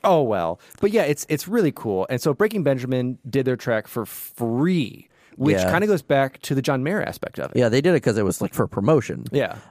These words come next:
Speaker 2: Uh, which is, again, crazy. And I, I remember seeing a post of someone on Instagram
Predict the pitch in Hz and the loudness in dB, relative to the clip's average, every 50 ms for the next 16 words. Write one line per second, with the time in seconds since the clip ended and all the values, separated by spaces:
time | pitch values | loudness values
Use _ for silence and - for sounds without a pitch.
0 | - - - 101 92 92 92 90 92 98 98 - 107 98 95 - 82 101 92 113 | -8 -2 0 0 2 2 2 2 2 0 0 -2 -2 -6 -4 -4 -4 -2 -2 0
1 | 110 131 120 110 - 156 160 135 117 113 107 104 113 127 - - 127 135 139 147 | 0 -2 -2 -2 0 0 0 0 0 0 0 0 0 0 0 0 0 2 2 2
2 | 160 170 170 160 - - - 143 131 120 104 - - - 117 113 110 - - 113 | 0 0 0 -2 -4 -2 -2 -2 -2 -2 -2 -4 -2 0 0 0 0 -2 -2 -4
3 | 98 - - 113 104 104 98 95 98 98 95 - - - 113 101 95 95 95 98 | -2 -2 -2 -2 0 0 0 0 -2 -2 -4 -4 -4 -2 0 0 0 0 -2 -4